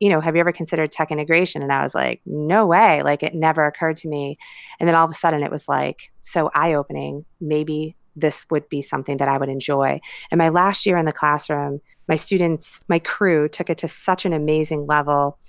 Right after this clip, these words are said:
And, you know, whether they were doing Genius Hour or Ed Camp, they were really in-, involving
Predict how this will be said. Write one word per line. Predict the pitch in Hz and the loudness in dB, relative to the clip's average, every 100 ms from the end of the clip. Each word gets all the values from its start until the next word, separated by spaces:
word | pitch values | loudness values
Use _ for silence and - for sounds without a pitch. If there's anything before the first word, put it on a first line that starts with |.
| - - | -16 -8
And, | 156 - | -6 -6
you | 147 | -6
know, | 143 143 | -4 -2
whether | 151 151 | 0 0
they | 151 | 0
were | 147 | -2
doing | 147 143 | -4 -6
Genius | 139 175 170 165 - | -2 2 2 2 0
Hour | 151 143 139 | 0 2 0
or | 139 139 - 135 - - | 0 -2 -4 -8 -6 -2
Ed | 175 - | -2 -2
Camp, | - 151 143 139 - - - - | -4 -2 0 -4 -12 -20 -20 0
they | 170 | 4
were | 165 | 4
really | 156 180 196 208 | 4 4 4 4
in-, | 165 160 | 0 -4
involving | 165 151 147 143 147 156 156 147 143 | -4 -4 0 2 2 0 -2 -2 -4